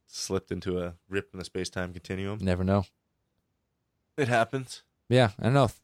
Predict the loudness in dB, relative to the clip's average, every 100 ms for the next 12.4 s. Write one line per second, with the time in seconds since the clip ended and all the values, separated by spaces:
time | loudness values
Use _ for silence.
0 | -2 0 4 4 4 2 4 4 0 -8
1 | -4 0 0 -2 0 2 0 _ _ _
2 | _ _ _ _ _ _ _ _ _ _
3 | _ _ _ 0 0 0 0 2 2 -2
4 | -8 -10 -12 _ _ _ _ _ _ _
5 | _ -20 -20 -18 -10 -2 2 4 6 8
6 | 6 4 -2 _ _ _ _ _ _ _
7 | _ _ -8 -2 4 4 6 6 8 4
8 | 2 _ _ _ _ _ -6 0 0 0
9 | 4 6 6 4 0 -2 -2 0 0 0
10 | -2 -8 _ _ _ _ _ _ _ -20
11 | -20 -20 _ _ _ -6 -2 -2 -4 -6
12 | 0 0 2 -2